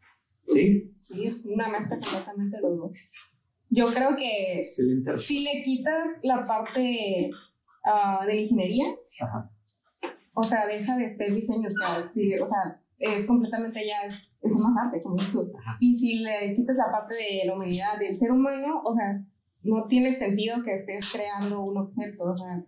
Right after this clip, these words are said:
Speaker 2: porque el objeto, al final de cuentas, lo estás creando para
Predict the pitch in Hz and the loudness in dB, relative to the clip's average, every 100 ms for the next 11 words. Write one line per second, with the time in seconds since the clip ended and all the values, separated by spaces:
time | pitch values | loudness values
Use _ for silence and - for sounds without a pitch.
0 | - 214 214 214 214 247 233 247 247 220 | -6 -2 0 0 0 0 0 -2 0 2
1 | 208 220 208 208 240 - _ _ - _ | 0 -4 -4 -4 -6 -6 _ _ -20 _
2 | - 226 226 196 - 214 202 214 208 202 | 0 2 2 -2 -2 -4 -2 -4 -2 0
3 | 175 | 0